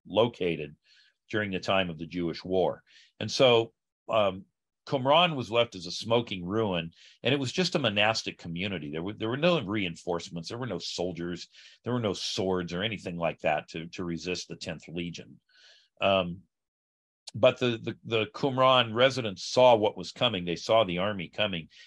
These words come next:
And so they had stashed their sacred scrolls that were so important to them in jars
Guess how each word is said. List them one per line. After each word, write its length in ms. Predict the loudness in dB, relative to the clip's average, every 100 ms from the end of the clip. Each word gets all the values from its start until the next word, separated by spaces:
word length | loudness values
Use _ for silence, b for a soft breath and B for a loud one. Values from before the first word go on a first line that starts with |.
| B
And 80 | -6
so 120 | 0
they 140 | 2 2
had 100 | 0
stashed 640 | 0 6 6 6 2 0
their 240 | 0 2
sacred 540 | 0 0 0 0 -8 -8 _ _ _ -12
scrolls 800 | -8 2 6 8 6 2 -4 -10 -4
that 120 | -4 -2
were 120 | -4
so 340 | 2 4 4
important 460 | 2 -2 -4 -4 -8
to 80 | -4
them 320 | 0 -2 -4
in 300 | -6 -6 0
jars 600 | 6 8 8 8 2